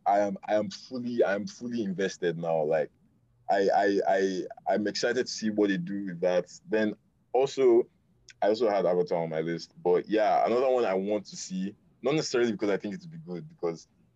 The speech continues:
like, I'm just in a hole, like, I'm in chains, honestly, like, Jurassic World. Like, I feel like at this point, like, when I've watched all the Jurassic Park and Jurassic, like, I watched all of them, I might as well just keep on, as in, keep on watching. I mean, I have to at this point, really.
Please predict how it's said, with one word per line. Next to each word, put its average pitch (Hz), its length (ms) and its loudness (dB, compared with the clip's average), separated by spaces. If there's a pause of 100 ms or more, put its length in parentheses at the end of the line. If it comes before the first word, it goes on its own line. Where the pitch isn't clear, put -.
like, 127 240 -2
I'm 131 160 -2
just 165 180 -2
in 101 140 -2
a 92 140 0
hole, 90 340 0
like, 85 200 -2
I'm 92 140 0
in 95 120 -2
chains, 98 360 -2
honestly, 87 400 -4
like, 82 240 0 (140)
Jurassic 95 460 -2
World. 85 340 0
Like, 87 160 0 (280)
I 127 60 0
feel 202 140 2
like 170 160 2
at 110 100 0
this 113 100 -10
point, 104 300 -2
like, 101 120 -2
when 131 120 2
I've 98 200 0
watched 110 340 0
all 107 220 6
the 95 220 -2
Jurassic 95 540 0 (100)
Park 98 300 2
and 90 180 0
Jurassic, 95 460 0
like, 113 200 0 (160)
I 127 60 2
watched 151 280 2
all 113 140 6
of 92 100 0
them, 95 280 0
I 101 60 0
might 104 220 -2
as 101 160 0
well 95 300 2 (460)
just 113 240 0
keep 101 220 -12
on, 92 240 2
as 80 240 -2
in, 87 200 -10 (640)
keep 117 180 -8
on 98 160 4
watching. 85 420 -2 (200)
I 90 40 -4
mean, 90 320 -4 (240)
I 104 40 -10
have 113 220 -2
to 90 180 -2
at 82 120 0
this 85 100 -18
point, 80 380 -8
really. 76 360 -16